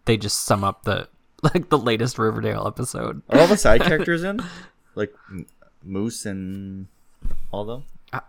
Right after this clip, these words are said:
Speaker 1: I don't know. I don't watch it.
Speaker 2: Um, looking at the list here.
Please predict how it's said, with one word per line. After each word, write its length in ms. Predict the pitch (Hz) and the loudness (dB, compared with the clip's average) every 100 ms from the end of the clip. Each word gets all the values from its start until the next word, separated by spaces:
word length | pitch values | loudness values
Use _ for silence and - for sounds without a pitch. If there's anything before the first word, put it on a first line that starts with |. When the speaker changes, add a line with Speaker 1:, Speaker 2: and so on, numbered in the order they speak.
| - | -10
Speaker 1:
I 120 | 104 110 | -8 -8
don't 180 | 160 | -8
know. 140 | 110 104 | -6 -6
I 60 | 143 | -6
don't 180 | 147 | -8
watch 260 | - 120 - | -10 -12 -8
it. 180 | 170 190 - - - - _ _ _ _ _ _ _ _ _ _ _ _ _ - | -8 -10 -6 -4 -4 -10 _ _ _ _ _ _ _ _ _ _ _ _ _ -12
Speaker 2:
Um, 520 | 92 95 98 98 98 - | -10 -10 -10 -12 -16 -18
looking 220 | 107 107 | -16 -12
at 40 | 76 | -12
the 80 | |
list 320 | 76 80 - - | -12 -12 -16 -18
here. 280 | 64 92 | -18 -18